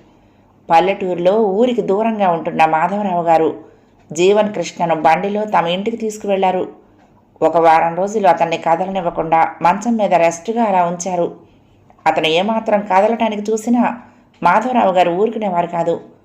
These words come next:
డాక్టర్ రోజు వచ్చి చూసి వెళ్తూ ఉండేవారు. జీవన్ కృష్ణకి మాధవరావు గారు అంటే ఒక విధమైన భక్తి, గౌరవం ఏర్పడ్డాయి. తనెవరో తెలీదు, అయినా సొంత బిడ్డ కంటే ఎక్కువగా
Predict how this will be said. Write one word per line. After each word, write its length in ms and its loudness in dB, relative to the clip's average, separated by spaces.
డాక్టర్ 480 2
రోజు 240 0
వచ్చి 340 -4
చూసి 200 -6
వెళ్తూ 300 -2
ఉండేవారు. 500 -2
జీవన్ 360 0
కృష్ణకి 560 -6
మాధవరావు 640 0
గారు 200 2
అంటే 500 0
ఒక 160 2
విధమైన 520 2
భక్తి, 720 -2
గౌరవం 460 2
ఏర్పడ్డాయి. 640 -2
తనెవరో 380 2
తెలీదు, 720 -2
అయినా 380 0
సొంత 320 -2
బిడ్డ 260 0
కంటే 280 -2
ఎక్కువగా 400 0